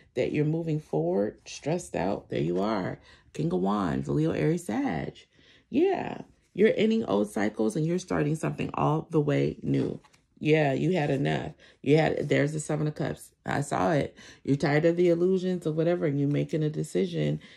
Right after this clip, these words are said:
Yep, to build a foundation. Three of Pentacles. Yeah, come in with this flow and attraction. Knight of Cups and have this equal give and take. Six of Pentacles. All right, I can't make it up.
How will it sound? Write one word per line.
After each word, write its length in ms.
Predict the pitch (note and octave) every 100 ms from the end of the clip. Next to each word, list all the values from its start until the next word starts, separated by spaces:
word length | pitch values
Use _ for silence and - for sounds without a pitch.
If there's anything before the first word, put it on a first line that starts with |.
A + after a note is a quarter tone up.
| - -
Yep, 420 | D#3 E3+ G3+ - _ _ _ -
to 100 | D3+
build 260 | D#3 D3+
a 60 | E3+
foundation. 680 | E3+ D#3 D#3+ E3 G3+ D#3+ C#3+
Three 320 | D3+ D#3 F3
of 140 | D#3
Pentacles. 680 | E3+ F3 F#3+ G3+ G#3+ C4 -
Yeah, 280 | C4+ D#4 G3+ E3
come 220 | F3 F#3+
in 320 | F#3+ G3+ G#3 - -
with 120 | - D#3
this 180 | E3+
flow 160 | - E3+
and 120 | F#3
attraction. 760 | F3+ F#3 F3+ G3+ - A3 A3+ A#3+ _ - _ -
Knight 260 | D#3+ E3+
of 100 | G3
Cups 380 | - A3 - -
and 120 | F3+
have 180 | F#3 F3+
this 160 | F3+ -
equal 240 | G3+ G#3
give 160 | G3 G#3
and 140 | G#3
take. 280 | G#3 C4+ B3+
Six 280 | - - -
of 80 | G#3
Pentacles. 640 | B3+ D4 - - - - - _ - - _
All 120 | G#3
right, 220 | A3+ C4 D#4
I 220 | - D#4
can't 300 | - A3+ G3
make 220 | G#3 G#3
it 80 | C4
up. 420 | E4 A#3 - -